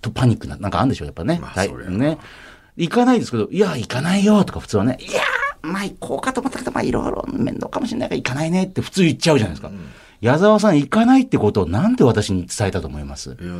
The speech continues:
Speaker 1: ちょ、ちょっと、ちょっと、ちょっと考えてもらっていいですか？
Speaker 2: えー？
Speaker 1: これラジオ聞いてる方も。やっぱさっきの、「俺はいいけど矢沢はどうかな？」みたいな感じなんですよ。え、あ、「いや、それはちょっとやんねえな」じゃなくて、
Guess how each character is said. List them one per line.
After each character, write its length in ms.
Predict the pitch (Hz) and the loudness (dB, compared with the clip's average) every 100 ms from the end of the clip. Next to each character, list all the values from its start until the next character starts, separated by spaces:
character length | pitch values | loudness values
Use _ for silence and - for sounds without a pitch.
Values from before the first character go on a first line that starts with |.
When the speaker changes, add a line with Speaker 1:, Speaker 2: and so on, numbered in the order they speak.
| 82 | -6
Speaker 1:
ち 80 | 80 | -2
ょ、 40 | 262 | 0
ち 120 | 285 | 2
ょ 20 | |
っ 40 | 208 | 0
と、 60 | |
ち 140 | 185 247 | 2 2
ょ 40 | |
っ 20 | |
と、 80 | 196 | 2
ち 100 | 233 | -2
ょ 40 | |
っ 40 | 226 | 2
と 60 | |
考 80 | 180 | 4
え 40 | 165 | 4
て 60 | |
も 60 | 101 | 2
ら 60 | |
っ 20 | - | -6
て 60 | |
い 40 | 80 | -12
い 0 | |
で 0 | |
す 60 | |
か？ 80 | 87 | -12
Speaker 2:
え 40 | |
ー？ 260 | 123 143 277 | -12 -10 -8
Speaker 1:
こ 100 | 254 | -6
れ 60 | 214 | 2
ラ 120 | 294 | 2
ジ 80 | 254 | 2
オ 40 | |
聞 100 | 185 | -4
い 40 | |
て 60 | 160 | -4
る 60 | 139 | -4
方 180 | 123 | -4
も。 60 | 92 - - - - - | -4 -10 -20 -20 -18 -14
や 240 | 139 226 | -4 -2
っ 40 | - | -2
ぱ 20 | - | 0
さ 160 | 302 320 | 0 2
っ 20 | |
き 120 | 240 | 0
の、 180 | 196 - _ | -2 -2 _
「俺 240 | 151 190 285 | 2 4 6
は 160 | 311 | 4
い 100 | 320 | 4
い 40 | 311 | 2
け 100 | 233 | 2
ど 80 | 120 | 2
矢 160 | 107 | 0
沢 220 | 113 143 | 0 0
は 100 | 156 | 2
ど 160 | 156 185 | 2 2
う 40 | - | 2
か 140 | 85 | -4
な？」 200 | 76 101 _ _ - | -6 -10 _ _ 2
み 180 | 214 | 2
た 100 | 254 | 4
い 40 | 233 | 4
な 60 | |
感 180 | 156 170 | 4 0
じ 80 | 139 | 0
な 60 | 147 | 0
ん 60 | |
で 40 | 101 | 0
す 80 | |
よ。 100 | 117 | 0
え、 40 | 170 | 2
あ、 160 | 247 - - _ _ _ _ _ _ - | 2 0 -8 _ _ _ _ _ _ -6
「い 20 | |
や、 220 | 262 262 254 | -2 0 0
そ 180 | 220 | 0
れ 60 | 247 | 0
は 80 | 262 | 0
ち 80 | 262 | -2
ょ 40 | |
っ 20 | |
と 80 | 196 | 2
や 100 | 156 | 2
ん 60 | 151 | 2
ね 60 | |
え 40 | 147 | 2
な」 120 | 156 | 2
じ 60 | 117 | 2
ゃ 40 | |
な 120 | 110 | -2
く 80 | 113 | -2
て、 280 | 113 95 76 | -2 -2 -4